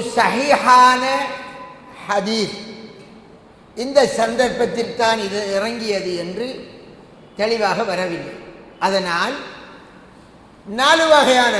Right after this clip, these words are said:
கருத்து சொல்லப்படுது. மக்கா வெற்றி, ரசூலுல்லாஹி எட்டிலே மக்காவை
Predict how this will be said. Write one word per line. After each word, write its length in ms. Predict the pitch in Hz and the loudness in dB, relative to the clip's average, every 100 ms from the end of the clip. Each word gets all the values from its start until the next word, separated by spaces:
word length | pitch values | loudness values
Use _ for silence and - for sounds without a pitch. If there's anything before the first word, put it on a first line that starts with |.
| 180 | -2
கருத்து 360 | 214 214 220 269 214 | 0 0 -2 -6 -4
சொல்லப்படுது. 580 | 233 233 165 185 151 117 - - - - - - - - - - - - 165 | -2 -2 -2 -4 -6 -8 -14 -16 -18 -20 -20 -20 -20 -20 -20 -20 -20 -14 0
மக்கா 460 | 220 240 - 311 302 277 | 0 0 0 4 6 4
வெற்றி, 340 | 240 - 233 208 - - - - 185 | 0 -2 -6 -8 -10 -14 -16 -10 -8
ரசூலுல்லாஹி 800 | 190 226 233 233 233 220 226 202 | -4 -2 0 2 2 2 -2 -4
எட்டிலே 400 | 202 - 208 214 269 - - - - - - - - 202 | -4 -6 -4 -2 -4 -4 -12 -16 -18 -20 -20 -20 -16 0
மக்காவை 520 | 226 226 254 240 240 | 0 2 4 4 4